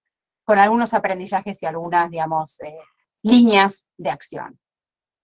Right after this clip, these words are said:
Primera cuestión, en este contexto internacional,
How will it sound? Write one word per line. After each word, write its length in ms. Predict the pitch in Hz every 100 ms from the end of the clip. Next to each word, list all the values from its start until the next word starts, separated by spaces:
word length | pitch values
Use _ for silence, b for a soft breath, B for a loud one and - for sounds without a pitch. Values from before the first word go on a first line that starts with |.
| _ _ _ _
Primera 380 | 220 247 330 294
cuestión, 600 | 294 - 214 226 269 277 _ _ _ _ _ _ _ _ _ _ _ _ _ _ _ _ _ _ _ -
en 160 | 240 311
este 240 | 427 392
contexto 460 | 214 196 226 - 233
internacional, 1080 | 185 170 160 160 - 160 165 202 233 262